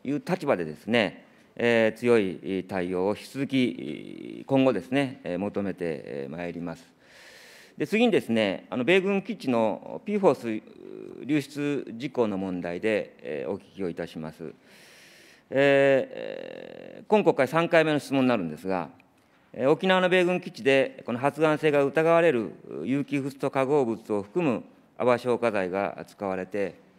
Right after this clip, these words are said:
まあ、基地周辺の河川などからたびたび高濃度で検出をされ、えー、地域住民の不安を広げてきました。まあ、沖縄県が立ち入り調査を要求してきたにもかかわらず、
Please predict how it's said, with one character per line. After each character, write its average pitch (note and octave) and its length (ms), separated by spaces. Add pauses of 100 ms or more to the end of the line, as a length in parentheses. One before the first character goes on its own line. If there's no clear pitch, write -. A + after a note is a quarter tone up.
(160)
ま A2+ 60
あ、 A2+ 40
基 C#3 120
地 C3 140
周 B2+ 260
辺 A#2+ 200
の B2+ 120
河 D3 160
川 B2+ 160
な A#2 160
ど A2+ 80
か G#2 80
ら G2+ 80
た D3 140
び D#3 80
た F3+ 100
び D#3+ 120
高 D#3+ 200
濃 D#3+ 100
度 B2+ 80
で F#2+ 440
検 G#2+ 240
出 G2+ 120
を G2 120
さ A#2 100
れ、 G2 200 (380)
え A2 120
ー、 G#2+ 40
地 B2 140
域 A#2 160
住 A2+ 140
民 G#2 160
の G2 60
不 G#2 140
安 G#2 140
を F#2+ 60
広 A2 180
げ A#2 80
て G#2+ 100
き F#2+ 60
ま F#2+ 140
し - 40
た。 D2+ 200 (580)
ま D3 80
あ、 - 40
沖 F3 120
縄 F3 160
県 D3+ 160
が B2 80
立 C3+ 200
ち - 80
入 C#3+ 40
り C#3 120
調 C#3+ 180
査 A#2 160
を A#2+ 400
要 B2+ 200
求 C3 200
し C3 40
て C#3 120
き - 80
た C#3 100
に C3+ 80
も A2 140
か B2+ 160
か F3+ 100
わ F#3+ 80
ら D#3+ 140
ず、 G2+ 180